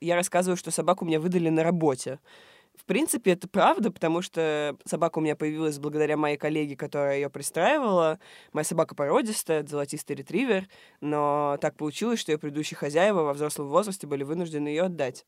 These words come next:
И я очень люблю эту историю, потому что она красивая. Это и мы, сидящие в переговорке на встрече,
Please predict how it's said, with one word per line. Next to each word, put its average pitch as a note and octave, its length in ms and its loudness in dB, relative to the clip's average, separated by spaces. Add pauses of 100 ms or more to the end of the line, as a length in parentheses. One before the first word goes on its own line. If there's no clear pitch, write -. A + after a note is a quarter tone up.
(140)
И D3+ 460 4 (280)
я D3 120 0
очень D3 320 -2
люблю D#3+ 340 2
эту C#3+ 160 -4
историю, C#3+ 320 0
потому - 60 -14
что - 100 -10
она C#3 100 -2
красивая. E3 720 0
Это C#3+ 640 0
и D3+ 120 -2
мы, D#3+ 240 2
сидящие D#3 560 -2
в - 80 -12
переговорке D3 560 0
на C#3+ 100 -2
встрече, F3+ 640 -2